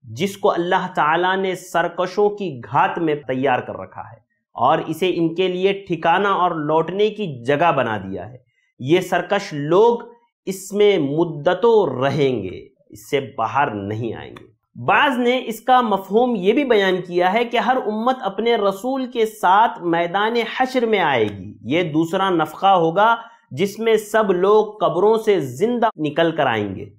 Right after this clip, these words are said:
अल्लाह ताला आसमान से बारिश नाजिल फरमाएंगे, जिससे इंसान खेती की तरह उग आएगा। इंसान की हर चीज बोसीदा हो जाएगी, सिवाय रीढ़ की हड्डी के आखिरी सिरे के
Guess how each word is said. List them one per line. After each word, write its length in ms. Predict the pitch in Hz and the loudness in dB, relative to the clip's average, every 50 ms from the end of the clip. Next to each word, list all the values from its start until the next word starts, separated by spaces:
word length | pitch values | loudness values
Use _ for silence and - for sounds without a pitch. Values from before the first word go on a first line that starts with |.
| _ _ _ - | _ _ _ -8
अल्लाह 240 | 101 123 143 156 165 | -4 0 0 0 0
ताला 300 | 160 165 151 151 160 180 185 | 0 2 2 2 4 4 4
आसमान 500 | 160 165 156 151 156 170 165 175 190 196 | 4 4 2 2 0 0 0 2 2 0
से 160 | 196 196 202 196 170 135 | -2 -2 -2 -2 -2 0
बारिश 360 | 117 117 120 139 170 185 - 208 | 2 2 4 4 2 0 0 0
नाजिल 300 | 202 190 190 196 202 196 | 0 2 2 2 0 0
फरमाएंगे, 580 | 196 196 190 196 190 196 202 208 202 220 233 226 - - _ _ _ _ | 0 0 0 2 2 2 2 2 2 0 0 -2 -8 -18 _ _ _ _
जिससे 340 | 123 131 180 185 - - 226 - | -2 -2 -2 -2 2 0 0 2
इंसान 540 | - 190 180 175 - - 196 202 214 220 214 | 2 0 -2 -2 0 0 2 2 2 0 -2
खेती 420 | 214 - 208 180 180 185 240 247 226 | -2 2 2 2 2 2 -2 -6 -6
की 120 | - 233 | -6 -6
तरह 280 | 208 214 202 202 202 214 - - 403 | 0 2 2 4 4 4 2 2 0
उग 160 | 381 208 196 | 0 0 0
आएगा। 540 | 220 - 156 147 139 127 113 104 92 92 78 - - _ _ _ _ - | 0 0 0 0 0 0 -2 -4 -4 -6 -8 -10 -14 _ _ _ _ -2
इंसान 500 | 135 151 151 151 202 202 208 226 226 220 | -2 -2 0 0 0 2 2 2 0 -2
की 140 | 226 233 | -2 -2
हर 180 | 214 196 220 233 220 - | 0 0 0 -2 -2 -4
चीज 460 | - - 240 277 294 294 262 190 151 139 131 131 | -6 -2 0 2 2 2 0 0 -4 -6 -10 -2
बोसीदा 440 | 143 170 190 190 190 233 240 226 247 247 | 0 2 2 2 2 0 2 4 4 6
हो 160 | 214 208 208 | 6 6 6
जाएगी, 420 | 196 208 202 202 208 196 196 240 247 254 247 - - _ _ _ | 6 6 6 6 4 2 2 -2 -4 -6 -8 -12 -20 _ _ _
सिवाय 480 | - - - 175 170 214 220 233 240 220 | -12 -4 -2 2 2 4 4 4 4 2
रीढ़ 400 | 175 151 160 196 233 262 262 220 208 | 0 0 -2 0 0 0 0 -2 -4
की 220 | 214 - 240 233 | -6 -4 -2 -2
हड्डी 440 | 190 175 170 160 156 160 202 247 247 | 0 0 -2 -2 -4 -4 -4 -4 -4
के 180 | 220 - 240 233 | -4 -2 -2 -2
आखिरी 600 | - - 175 180 180 180 185 - 202 226 240 226 | 0 2 2 2 2 2 0 -2 -2 -2 -2 -4
सिरे 340 | 226 - - 190 185 196 180 | -6 -6 -2 0 2 2 2
के 180 | 143 123 98 | 0 -2 -6